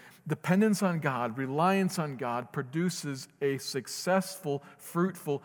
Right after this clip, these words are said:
not in vain life that is filled with peaceful rest. He gives to his beloved sleep. That's his desire for us, his beloved ones,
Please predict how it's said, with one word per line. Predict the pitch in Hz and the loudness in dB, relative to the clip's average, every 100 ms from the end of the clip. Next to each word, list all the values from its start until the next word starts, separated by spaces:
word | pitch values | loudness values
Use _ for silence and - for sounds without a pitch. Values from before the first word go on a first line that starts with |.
| - | -8
not | 120 135 160 175 175 | -4 2 6 6 4
in | 165 151 | -4 0
vain | 151 156 139 | 0 0 0
life | 147 160 151 | 2 2 2
that | 143 143 | -2 -2
is | - | -4
filled | - 175 180 160 | -6 -2 0 0
with | 151 - | -4 -4
peaceful | - 175 - 143 127 | 0 0 0 -6 -4
rest. | 135 160 135 - - - _ _ _ _ _ _ _ _ _ _ _ _ _ | -2 -2 -2 -10 -12 -16 _ _ _ _ _ _ _ _ _ _ _ _ _
He | 139 120 | -16 -4
gives | 156 165 160 139 123 - - _ | 2 4 2 -2 -8 -10 -18 _
to | 139 | -6
his | 135 123 | -4 -4
beloved | 120 135 147 147 127 117 - - - | -4 0 0 0 -2 -6 -10 -20 -12
sleep. | - - 165 151 | -8 -2 0 0
That's | - 160 | 0 0
his | 190 151 | 0 -2
desire | 139 147 123 151 165 165 147 | -2 -2 4 6 6 4 2
for | - 131 - 165 | -2 -8 -2 0
us, | 156 - - - - | 0 -2 -8 -10 -14
his | - 123 | -10 -8
beloved | 123 139 139 147 147 131 | 0 0 4 4 4 0
ones, | 120 117 107 101 - | -2 -2 -2 -4 -8